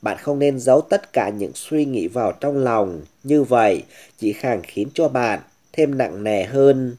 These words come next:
mà hãy tâm sự với nửa kia hoặc là tâm sự với những người bạn thực sự tin tưởng nhiều hơn để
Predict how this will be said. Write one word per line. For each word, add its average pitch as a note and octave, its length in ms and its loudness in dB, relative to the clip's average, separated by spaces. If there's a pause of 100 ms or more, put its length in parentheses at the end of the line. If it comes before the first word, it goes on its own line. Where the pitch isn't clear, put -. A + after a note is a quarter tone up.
(160)
mà G#2+ 500 0 (260)
hãy G#2 200 -6
tâm C#3+ 220 0
sự A2 340 0
với G2+ 140 -4
nửa C#3 240 0 (120)
kia C#3+ 400 4 (160)
hoặc - 180 -8
là G#2 120 0
tâm C#3 260 -2
sự D#2+ 360 -2
với G2 140 -2
những B2 320 -4
người A#2+ 140 2
bạn G2 320 -6 (320)
thực A#2+ 180 -2
sự - 400 -4 (160)
tin C#3+ 300 0
tưởng A2+ 340 -2
nhiều G#2+ 260 -2
hơn B2+ 440 2 (320)
để A2 360 2